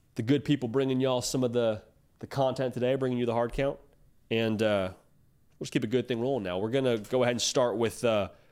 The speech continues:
our friends at Rhoback. Rhoback is bringing you the hard count today. And you guys all know how much I love Rhoback. I wear them all the time for a reason. I'm gonna wear them probably after this show when I'm at Thanksgiving with my family. Throw on the hoodie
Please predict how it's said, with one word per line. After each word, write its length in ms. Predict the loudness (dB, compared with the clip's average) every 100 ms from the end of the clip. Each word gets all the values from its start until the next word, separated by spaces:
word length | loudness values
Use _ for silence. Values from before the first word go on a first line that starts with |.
| -6
our 80 | -2
friends 260 | 2 2 2
at 80 | 2
Rhoback. 400 | 0 -2 -8 -14 -20 -20 -20 -20 -2
Rhoback 540 | 2 4 4 2 -2 -4
is 140 | -2
bringing 340 | 0 2 2 2
you 80 | 2
the 140 | 4
hard 200 | 2 2
count 220 | 0 0
today. 340 | 2 2 2 -2 -12 -20 -20 -20 -6
And 100 | -2
you 60 | 2
guys 220 | 2 4
all 100 | 2
know 120 | 0
how 80 | 0
much 160 | -2 0
I 40 |
love 160 | 0 0
Rhoback. 320 | 0 -4 -6 -8
I 80 | -2
wear 220 | 0 2
them 240 | 2 -2 -4
all 140 | -2 -2
the 80 | 0
time 300 | -2 -2 -2
for 200 | 2 2
a 40 |
reason. 360 | 4 0 -2 -10 -20 _ -20 -20 -20 _ -20 -20 -10
I'm 80 | -2
gonna 160 | 0 2
wear 240 | 2 2
them 100 | 0
probably 400 | 0 0 2 2
after 240 | 2 0
this 160 | -2 -2
show 300 | 0 0 2
when 160 | 0 -2
I'm 200 | -4 -4
at 180 | -4 -2
Thanksgiving 400 | -4 -2 -2 -2
with 100 | -2
my 140 | -2
family. 380 | 0 -2 -2 -4 -10 -20 -20 -20 -6
Throw 160 | -2
on 80 | 0
the 80 | 0
hoodie 420 | 0 0 0 -2